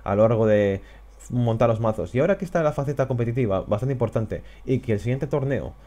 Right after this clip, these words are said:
va, eh, que nos toque, después de, ahora Pam va a tener su torneo de rotación, pero el siguiente nos tocará de, también jugar de toma dos y de ilimitado. Iros formando vuestros mazos de ilimitado. Y un mazo como este es un mazo que tiene utilidad en torneo.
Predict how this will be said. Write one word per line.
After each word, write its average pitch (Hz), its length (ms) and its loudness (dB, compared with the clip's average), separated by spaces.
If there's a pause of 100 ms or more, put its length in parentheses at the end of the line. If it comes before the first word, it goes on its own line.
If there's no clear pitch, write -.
(200)
va, 113 280 4
eh, 104 280 0
que 107 80 -2
nos 101 160 -4
toque, - 440 -2
después 98 320 -2
de, 101 380 2
ahora 110 260 6
Pam 127 320 2 (140)
va 104 160 4
a 101 80 2
tener 107 200 0
su 101 100 -6
torneo 110 280 0
de 120 60 2
rotación, 98 440 -2 (320)
pero 104 160 0
el 98 40 -2
siguiente 120 480 -2 (480)
nos 110 300 -6
tocará 104 460 0 (200)
de, 92 240 -4
también 101 300 -2
jugar 110 240 2
de 113 80 2
toma 101 220 2
dos 123 240 0
y 131 120 -2
de 123 80 2
ilimitado. 104 640 -2 (540)
Iros 156 300 2
formando 123 360 2
vuestros 117 240 0
mazos 110 220 -2
de 107 80 -2
ilimitado. 98 500 -2 (420)
Y 110 120 0
un 107 80 2
mazo 113 240 0
como 110 160 2
este 180 420 -4
es - 180 -10
un 104 100 -6
mazo 151 340 -4 (100)
que 92 240 -4 (100)
tiene 117 200 -2
utilidad 98 500 -2
en 87 80 -6
torneo. 71 360 -8